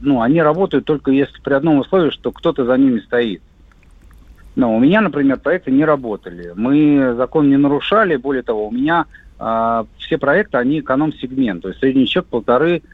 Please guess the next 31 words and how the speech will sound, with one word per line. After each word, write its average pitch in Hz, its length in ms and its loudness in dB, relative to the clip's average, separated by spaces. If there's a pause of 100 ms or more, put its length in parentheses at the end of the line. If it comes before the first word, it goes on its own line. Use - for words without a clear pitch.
(120)
там, 101 380 -4
две 143 180 0
тысячи 139 320 -6
рублей. 120 480 -2 (240)
То 107 80 -6
есть - 140 -6
у 117 40 2
меня 175 200 2
на 143 100 2
обычного, 120 680 -4 (280)
ну, 110 120 -8
грубо 127 240 0
говоря, 127 280 2
там, 110 340 -4
а, 107 220 -4
менеджера 123 340 -2
среднего 117 380 -4
звена 113 320 -2
все - 160 -10
проекты, 95 500 -4
пивные, 135 280 0
там, 104 180 -4
рестораны, 98 460 -2
например. 87 340 -14 (640)
Поэтому 151 600 0
у 147 40 0
меня, 214 300 0 (180)
ну, 127 180 -4
такого 160 460 -4
не 139 240 0
было. 87 320 -8